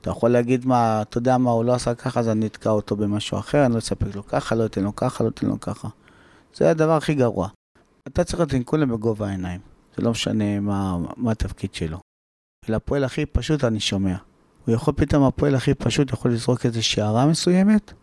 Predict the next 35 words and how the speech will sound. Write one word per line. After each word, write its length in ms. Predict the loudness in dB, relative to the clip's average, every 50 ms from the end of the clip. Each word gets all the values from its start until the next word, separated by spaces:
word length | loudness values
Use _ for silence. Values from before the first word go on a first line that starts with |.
| _ _ _ _ _ _ -2
יכול 120 | 2 2
להיות 100 | 2 4
שפועל, 440 | 4 0 0 2 2 4 4 4 4
אתה 220 | 4 2 2 0 2
תראה 220 | 2 2 4 4
אותו, 300 | 4 4 4 4 2 4
מה, 460 | 4 4 4 4 4 4 4 4 4
מה 140 | 4 4 4
הוא 100 | 4 6
מבין, 300 | 4 2 4 2 2 4
לא 120 | 4 4
מבין 140 | 4 4 2
שום 220 | 2 2 2 4 4
דבר. 280 | 2 2 2 0 0
פתאום 280 | 0 -2 0 0 0 2
זורק 180 | 2 0 -2
לך 60 | 0 0
איזשהו 400 | 0 2 2 0 2 2 2 2
דבר, 480 | 4 2 2 4 4 2 2 2 0 -2 -6 _ _ _ _ _ _ _ _ _ _
תלמד 300 | -10 0 0 2 2 2
להקשיב. 500 | 2 0 -2 -2 -2 -2 -2 -2 -4 -6 -8 -8 -4
כאילו, 420 | -2 -2 0 2 2 2 2 0 2
זה, 320 | 2 2 4 4 4 2 2
זה, 180 | 2 2 2 2 0 -4 -10
זה 320 | -8 0 2 4 4 4 4
התכונה 460 | 2 0 0 0 0 2 4 2 2
שאני 300 | 2 2 2 2 2 0
חושב 440 | 0 0 -2 0 2 2 2 2 2 -2 _ _ _ _ _ _ _ _ _ _ _ _
שזה 460 | -6 0 2 2 2 4 2 2 2
מה 120 | 4 4 2
שנתן 460 | 4 2 2 2 2 2 2 2 4
לי 120 | 4 4
לנצח 520 | 4 4 2 0 0 2 2 2 2 2 -2 -2
ב-, 360 | -2 0 0 2 0 0 0 0
בכל 400 | 0 -2 0 0 0 2 4